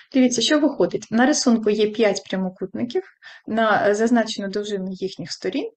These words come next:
і треба встановити, е, відповідність між твердженням та зображеним на рисунку прямокутником. У якогось з цих прямокутників діагональ дорівнює чотирнадцять, у якогось з цих, е, чотирикутників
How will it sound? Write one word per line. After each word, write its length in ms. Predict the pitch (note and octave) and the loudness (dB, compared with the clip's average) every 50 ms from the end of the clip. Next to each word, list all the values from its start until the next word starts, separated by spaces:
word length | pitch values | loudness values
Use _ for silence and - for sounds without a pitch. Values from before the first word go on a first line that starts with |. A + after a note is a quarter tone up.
| _ _ - | _ _ -10
і 80 | F#3+ | -8
треба 260 | F#3+ D4 E4+ C#4+ D4 | -4 -2 -2 -2 -2
встановити, 680 | C#4 - - A3+ G#3+ G#3+ A3 C4 C4 C4 - A3 A3+ - - - _ _ - | -4 -4 -6 -6 -6 -4 -4 -4 -4 -4 -4 -8 -8 -8 -16 -20 _ _ -8
е, 480 | - F#3+ F#3 F3+ F3 E3+ E3+ D#3 - - - | -6 -4 -2 0 0 0 -2 -2 -4 -4 -6
відповідність 680 | G3+ G#3 G#3+ - A#3+ A#3+ A#3 C#4+ C#4 B3+ G#3 A3 - | -8 -8 -8 -6 -4 -4 -2 -2 -2 -2 -4 -6 -8
між 140 | G3 F#3+ - | -8 -10 -10
твердженням 580 | - - A3 C4 C#4+ C4 - C4+ B3+ B3 A#3 A#3 | -8 -4 -4 -4 -4 -4 -4 -2 -2 -2 -2 -4
та 140 | - - | -6 -8
зображеним 580 | G#3 - G3 F#3+ - F#3+ F#3+ - G3+ F#3+ F#3+ F#3+ - _ _ _ _ _ | -8 -8 -10 -10 -8 -10 -8 -8 -8 -10 -10 -10 -12 _ _ _ _ _
на 80 | - F#3 | -4 0
рисунку 580 | F3+ F3 - - - F#3+ F#3 - F3 F#3 - - _ _ | 0 0 -2 -2 -4 -4 -4 -4 -6 -6 -8 -10 _ _
прямокутником. 760 | - - F#3 F#3+ G3 F#3+ - - - - - - - - - - - - _ _ | -2 0 0 0 0 -2 -4 -6 -8 -10 -10 -12 -12 -12 -14 -14 -16 -20 _ _
У 80 | - B3 | 2 4
якогось 480 | B3 C#4 C#4 C#4+ F4 D#4 D4+ - - - | 4 4 4 4 4 4 4 2 0 -2
з 300 | - - - - - - | -6 -10 -10 -12 -10 -6
цих 300 | - B3 A#3 A#3+ - - | -2 -2 -2 -2 -2 -2
прямокутників 680 | A3+ A3 A3+ A3+ A#3 - A3+ - G3 F#3 F3+ - F3+ F3 | -2 0 2 2 2 0 -2 -2 -2 -4 -2 -2 -2 -2
діагональ 540 | F3+ G#3+ G#3+ G#3 G3+ G3+ F3+ F3 E3+ F#3 | 0 0 0 2 0 0 -2 0 -2 -2
дорівнює 420 | F3+ G3+ A3 A3+ A#3 A#3+ A#3+ A#3+ A#3+ | -2 -2 -2 -2 -2 -2 -2 -2 -4
чотирнадцять, 720 | A#3+ - A#3+ - A#3 A#3 A3+ A3 A3+ A3+ A#3 - - - - - _ - - - - - - | -6 -8 -10 -8 -8 -8 -6 -6 -6 -8 -10 -12 -18 -20 -20 -20 _ -20 -20 -20 -20 -8 -2
у 80 | B3 B3 | 2 2
якогось 520 | C4 C#4 C#4 C#4 F4+ D#4 D4 B3+ - - | 4 4 4 4 2 4 2 0 -2 -6
з 100 | - - | -8 -10
цих, 220 | - - B3+ A#3+ | -6 -6 -4 -4
е, 240 | - - A3+ A3 A3 | -4 -4 -4 -4 -4
чотирикутників 880 | G#3+ - - G#3 - A3+ A#3 A#3 - A3+ A3 G#3+ F#3+ F#3 - F3 F3 | -4 -6 -8 -4 -2 -2 -2 -2 -4 -6 -6 -6 -8 -8 -6 -8 -8